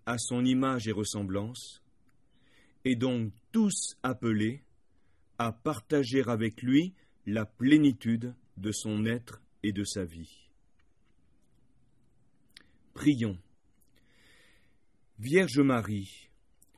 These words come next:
toi qui as expérimenté en tout ton être l'amour tout-puissant et sauveur du Seigneur,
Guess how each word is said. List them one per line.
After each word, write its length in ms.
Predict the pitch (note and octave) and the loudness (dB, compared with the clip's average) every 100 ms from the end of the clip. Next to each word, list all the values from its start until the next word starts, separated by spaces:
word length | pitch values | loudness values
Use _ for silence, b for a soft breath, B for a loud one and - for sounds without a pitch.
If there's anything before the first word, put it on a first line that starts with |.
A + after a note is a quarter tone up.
| _ _ _ _ | _ _ _ _
toi 360 | C#3 E3 F#3 - - _ _ - | 4 4 4 -2 -16 _ _ -8
qui 220 | C3 C#3 | 2 4
as 160 | C3+ - | 4 0
expérimenté 1000 | E3 E3 - - C#3+ D3 C#3 C3+ - D#3+ | 0 0 -6 -2 2 4 2 0 0 0
en 160 | B2+ A2 | 0 -6
tout 220 | - G3+ | -6 -6
ton 300 | C#3+ C3+ B2 | -2 -2 0
être 380 | A2 G#2 - F#2 F2+ - _ _ _ _ _ | -2 -4 -10 -14 -16 -20 _ _ _ _ _
l'amour 640 | G#2+ C3 C#3 D3+ E3+ D#3 - _ | -2 0 2 2 2 -2 -8 _
tout-puissant 840 | G#3+ G3 - D3+ C3+ - D3 D#3+ D#3+ _ - | 0 0 -2 -6 -4 -2 -2 -4 -10 _ -4
et 160 | A2+ | -4
sauveur 580 | - - C#3+ B2 D3 C#3 | -2 2 2 4 4 2
du 140 | A#2 | -4
Seigneur, 500 | G#2+ A2+ G#2 G2+ F2+ | -4 -4 -4 -6 -8